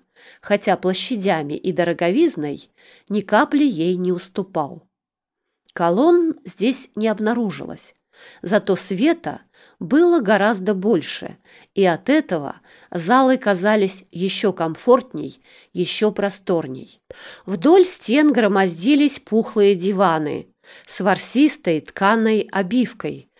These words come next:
будто приглашали присесть, отдохнуть. У меня даже ноги заныли. В центре царствовали столы из белого дерева с резными ножками и такие же кресла. И я подумала,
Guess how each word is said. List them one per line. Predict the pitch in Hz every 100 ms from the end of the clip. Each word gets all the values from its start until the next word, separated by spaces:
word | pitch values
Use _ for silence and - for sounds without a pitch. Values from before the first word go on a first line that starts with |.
| - - -
будто | 175 240 -
приглашали | 185 185 190 196 - 196 175
присесть, | - 165 - - 294 269 - -
отдохнуть. | 190 160 247 - 240 240 147 - _ _ _ - -
У | 190
меня | 190 208 220
даже | 190 202 262
ноги | 285 180 160
заныли. | 160 226 240 190 139 - - _ _ _ - -
В | -
центре | - 214 302 294 294 302
царствовали | - 190 190 - 202 202 202
столы | - - 233 262 214
из | 139 - 180
белого | 170 214 170 160 156
дерева | 165 285 247 131 - _ _ - _
с | -
резными | 208 185 262 302 294
ножками | 285 247 190 - 151 143 - - - -
и | 202
такие | 190 165 - 220 262
же | 208 208
кресла. | 214 175 165 147 - 151 147 _ _ _ _ _ _ -
И |
я | 180 214 269
подумала, | 277 208 220 151 135 131